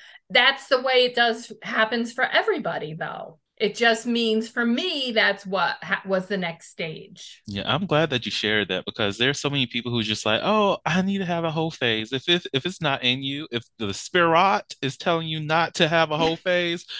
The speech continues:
Speaker 2: do not have a whole phase. It's not for everybody. <laughs>
Speaker 1: <laughs> Yes.
Speaker 2: If you're <laughs> one of those people who are
Speaker 1: <clears throat>
Speaker 2: quick to attach to somebody, yeah, doing that is just not gonna be for you.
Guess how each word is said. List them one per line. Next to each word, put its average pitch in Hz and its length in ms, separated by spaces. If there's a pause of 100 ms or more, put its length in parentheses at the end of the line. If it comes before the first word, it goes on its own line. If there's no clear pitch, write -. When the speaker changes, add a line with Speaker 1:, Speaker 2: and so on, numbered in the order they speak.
(140)
Speaker 2:
do 233 140
not 220 180
have 180 200
a 156 60
whole 131 200
phase. 123 360
It's 165 160
not 143 260
for 131 160
everybody. 95 760
<laughs> - 80
Speaker 1:
<laughs> - 0 (160)
Yes. 294 500
Speaker 2:
If - 160
you're 220 480
<laughs> - 60
one 196 240
of 185 60
those 180 160
people 185 340
who 202 340
are 135 320 (160)
Speaker 1:
<clears throat> 175 140
Speaker 2:
quick 214 240
to 165 160
attach 185 400
to 208 100
somebody, 202 760 (580)
yeah, 131 260
doing 151 400
that 143 280
is 117 160
just 117 180
not 113 140
gonna 104 160
be 95 160
for - 140
you. 104 520